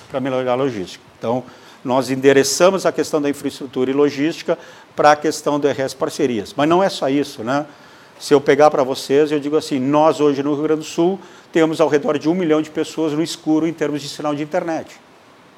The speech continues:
Né? Por quê? Então nós temos também que trabalhar, porque não adianta só infraestrutura física, tem que trabalhar a infraestrutura hoje digital.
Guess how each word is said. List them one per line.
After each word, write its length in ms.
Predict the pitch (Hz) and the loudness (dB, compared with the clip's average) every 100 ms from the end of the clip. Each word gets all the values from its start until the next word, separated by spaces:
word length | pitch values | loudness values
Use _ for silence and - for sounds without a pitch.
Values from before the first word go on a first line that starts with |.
| _ _ - | _ _ -18
Né? 180 | 104 113 120 - - - | -14 -14 -14 -20 -20 -12
Por 120 | 117 | -8
quê? 260 | 104 123 101 87 - _ - | -4 0 -2 -4 -20 _ -10
Então 260 | 104 135 | -2 2
nós 200 | 147 156 | 4 2
temos 180 | - 156 | 2 0
também 220 | 156 147 | 0 -2
que 40 | 143 | 0
trabalhar, 360 | 131 117 135 | 0 4 2
porque 180 | 156 156 | 0 -4
não 100 | 147 | -4
adianta 320 | 127 165 190 | -2 -2 -4
só 160 | 185 175 | -4 -2
infraestrutura 720 | 165 - 160 156 143 156 143 | -2 -4 -6 -6 -4 -2 -2
física, 460 | - 135 104 - | -2 -4 -4 -8
tem 120 | 107 123 | -10 -8
que 60 | |
trabalhar 320 | 117 127 120 | -6 -2 -2
a 60 | 127 | -2
infraestrutura 640 | 147 165 - 175 156 175 | -6 -10 -8 -8 -4 -2
hoje 200 | 175 175 | -2 -2
digital. 720 | 190 196 269 - 202 170 98 | -6 -8 -10 -6 0 0 0